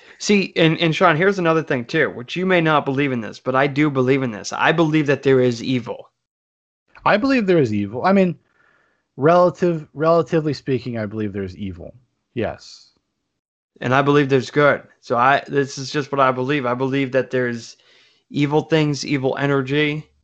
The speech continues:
Speaker 1: and then there's good things.
Speaker 2: Oh, I think there is some sort of,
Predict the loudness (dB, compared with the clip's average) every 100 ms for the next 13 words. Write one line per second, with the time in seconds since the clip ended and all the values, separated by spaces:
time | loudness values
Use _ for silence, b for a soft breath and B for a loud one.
0 | _ _ -4 -2 -2 -4 -2 2 2 0
1 | -6 -8 -14 -12 -10 -4 2 4 4 2
2 | -2 2 2 2 0 -4 -2 2 4 4
3 | 0 -10